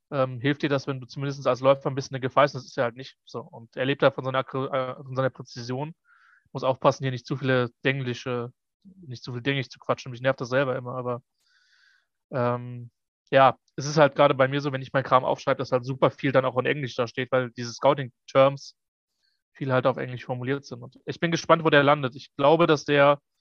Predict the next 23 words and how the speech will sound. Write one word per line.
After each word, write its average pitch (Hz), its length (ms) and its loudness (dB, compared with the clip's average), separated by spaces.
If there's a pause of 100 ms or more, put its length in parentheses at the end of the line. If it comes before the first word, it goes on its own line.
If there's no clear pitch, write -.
(640)
von 127 240 -4
dem, 151 160 4
was 160 180 6
er 135 100 4
sein 143 240 2
kann, 175 360 -2 (380)
lange 143 280 4
in 160 80 4
der 151 120 4
N 147 80 -2
F 143 140 0
L 143 120 2
sich 131 160 -6
halten 165 240 2
wird. 165 160 -4
Ich - 60 -20
glaub, 143 160 0
dass 135 120 -4
es 135 60 -12
ein 131 80 -10
primären 139 360 0
Backup 147 300 2
wird. 160 160 -2